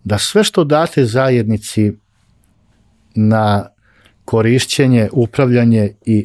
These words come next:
održavanje, nekako je prosto kod nas, ovakvih kakvi smo,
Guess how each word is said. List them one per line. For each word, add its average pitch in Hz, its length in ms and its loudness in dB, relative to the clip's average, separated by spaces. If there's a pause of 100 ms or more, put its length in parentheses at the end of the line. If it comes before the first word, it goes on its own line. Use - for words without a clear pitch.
održavanje, 117 800 0
nekako 120 400 0
je 101 100 0
prosto 147 680 -2
kod 110 240 -2
nas, 131 420 0
ovakvih 110 420 0
kakvi 110 320 -2
smo, 117 340 -2